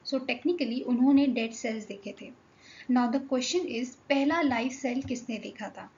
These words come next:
And the answer is Anton van Leeuwenhoek। Anton van Leeuwenhoek ने अपना खुद का एक microscope बनाया था, जो कि आप देख सकते हो कि उन्होंने इस picture में हाथ में पकड़ रखा है।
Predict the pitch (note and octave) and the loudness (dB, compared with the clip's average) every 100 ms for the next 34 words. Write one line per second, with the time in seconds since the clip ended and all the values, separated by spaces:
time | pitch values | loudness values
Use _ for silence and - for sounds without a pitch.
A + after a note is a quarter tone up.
0 | - - - A#3 A#3+ C4 A3 G#3+ B3 B3+ | -20 -20 -2 0 2 2 0 -2 -4 -4
1 | D#4 - A3+ A3 C4 B3 A#3 A#3 G#3+ G3+ | -4 0 0 2 4 4 4 0 -2 -4
2 | G3+ F3+ - - _ - - - _ - | -6 -8 -12 -20 _ -20 -20 -20 _ -4
3 | B3 C4+ F4 D#4+ C#4 C4+ C4+ C4 C4 B3 | 2 4 4 6 6 6 4 4 4 2
4 | B3 C#4 C#4 B3 B3+ - C4+ - D4 C#4+ | 2 0 0 -2 -2 -2 -6 -2 0 0
5 | A3 G#3+ B3+ B3+ C#4+ A#3+ A#3 A3+ G#3+ A#3 | -2 -2 -2 -2 -2 -2 0 -2 -2 -2
6 | C4+ D4+ - - - B3 B3+ C#4+ B3 A#3 | -4 -4 -10 -20 -4 -2 4 4 4 2
7 | B3 C#4 C4 C#4 C4 C#4 C#4 A#3+ A#3+ B3+ | 0 0 -2 -2 0 2 2 2 6 8
8 | C#4 C#4 B3+ C4+ B3+ B3 B3+ B3+ A3+ G#3+ | 8 4 0 -2 -2 0 0 -2 -4 -6
9 | - C4 C4 - - A#3 C4 A#3+ A3 - | 0 2 0 -4 -8 -2 2 2 0 -6
10 | - - | -12 -14